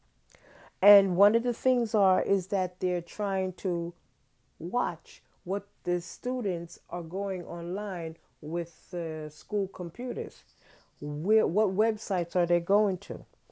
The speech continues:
Are they asking any questions? Also, they're training students. Students are the eyes and ears of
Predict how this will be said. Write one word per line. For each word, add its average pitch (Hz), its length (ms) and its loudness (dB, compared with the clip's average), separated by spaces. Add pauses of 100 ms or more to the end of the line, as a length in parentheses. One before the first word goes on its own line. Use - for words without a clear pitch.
(360)
Are 175 200 6
they 185 180 8
asking 185 480 4
any 175 180 0
questions? - 720 -4 (1500)
Also, 285 420 2
they're 208 260 2
training 220 760 -4 (240)
students. - 800 -6 (1160)
Students 294 800 -2 (100)
are 202 560 -2 (120)
the 160 420 -6 (100)
eyes 202 560 -4
and 165 260 -10
ears 139 680 -10 (180)
of 147 360 -14